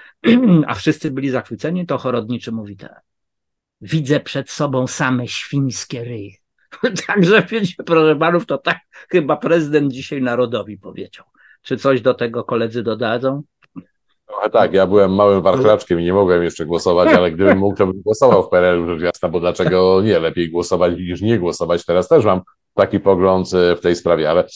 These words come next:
Speaker 2: kiedyś któryś, e, z polityków związanych nomen omen z Januszem Korwin-Mikkiem miał taki pomysł, aby politycy, którzy obiegają się o jakieś stanowiska publiczne, e, przechodzili obowiązkowe badania psychiatryczne oraz obowiązkowe testy na inteligencję.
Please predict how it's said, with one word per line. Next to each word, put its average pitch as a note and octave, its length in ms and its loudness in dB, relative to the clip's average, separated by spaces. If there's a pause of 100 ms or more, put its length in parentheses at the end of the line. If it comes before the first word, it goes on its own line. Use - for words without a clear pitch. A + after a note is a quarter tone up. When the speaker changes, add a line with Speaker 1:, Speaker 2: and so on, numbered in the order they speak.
(140)
Speaker 2:
kiedyś B2+ 300 2
któryś, G#2+ 360 0
e, F#2+ 260 4
z F2 80 -8
polityków G2 440 -2
związanych G2 500 2
nomen F#2+ 260 0
omen G2+ 220 2
z D#2 40 -6
Januszem F#2+ 400 0
Korwin-Mikkiem G2 580 0
miał F2+ 140 0
taki F2 240 -2
pomysł, A2 340 0 (280)
aby F2+ 180 2
politycy, G2+ 520 0
którzy - 220 -2
obiegają G2+ 400 2
się F#2 180 2
o F2+ 220 6
jakieś F#2 240 0
stanowiska F#2 480 0
publiczne, G2 540 -2 (320)
e, F2 140 2
przechodzili G2+ 480 2
obowiązkowe F#2+ 840 4
badania F#2+ 400 2
psychiatryczne A#2 720 0
oraz G2+ 240 4
obowiązkowe F#2+ 500 0
testy G2+ 300 -2
na F#2 120 0
inteligencję. E2+ 580 -2